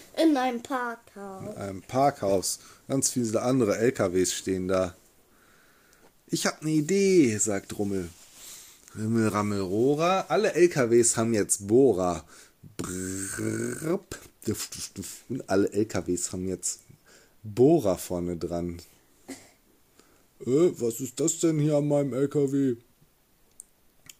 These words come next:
Speaker 2: fragt ein L-K-W-Fahrer, will losfahren und hat,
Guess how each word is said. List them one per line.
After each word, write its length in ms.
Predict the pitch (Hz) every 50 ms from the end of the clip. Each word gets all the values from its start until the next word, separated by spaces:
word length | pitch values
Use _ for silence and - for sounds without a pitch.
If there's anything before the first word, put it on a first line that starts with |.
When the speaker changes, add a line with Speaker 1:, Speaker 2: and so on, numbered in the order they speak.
| _
Speaker 2:
fragt 380 | - - - 98 95 90 - -
ein 140 | 98 92 80
L-K-W-Fahrer, 920 | 98 98 92 - 95 92 90 95 90 - - 95 92 90 90 95 92 90 - _ - - _ _ _ _ _ _ _ -
will 120 | 127 123
losfahren 720 | 117 110 110 110 120 120 - - - 127 123 131 139 151 -
und 320 | - - 123 120 107 113
hat, 200 | 127 123 120 -